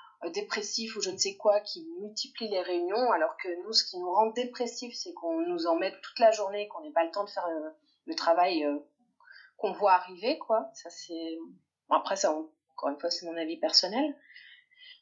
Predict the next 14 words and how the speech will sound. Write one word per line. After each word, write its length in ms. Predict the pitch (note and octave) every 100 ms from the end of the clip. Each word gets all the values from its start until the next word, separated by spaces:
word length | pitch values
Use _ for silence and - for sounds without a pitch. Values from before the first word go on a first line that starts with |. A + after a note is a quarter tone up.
| _
mais 420 | F3+ F3+ F3+ F3+
ça, 400 | F3 G#3+ A3 A3+ F#3
euh, 600 | E3+ E3 D#3+ D#3+ D#3 D3+
ça, 240 | - F#3
c'est 160 | - E3
un 120 | D3+ -
peu, 200 | F3 E3+
voilà, 280 | C#3 B2 - _ -
c'est, 260 | - D3 -
c'est 200 | - D#3+
le, 340 | D#3 D3+ D3
le 100 | F3
côté 260 | E3+ G3 G3
pénible. 520 | F4 D#3+ C#3+ - -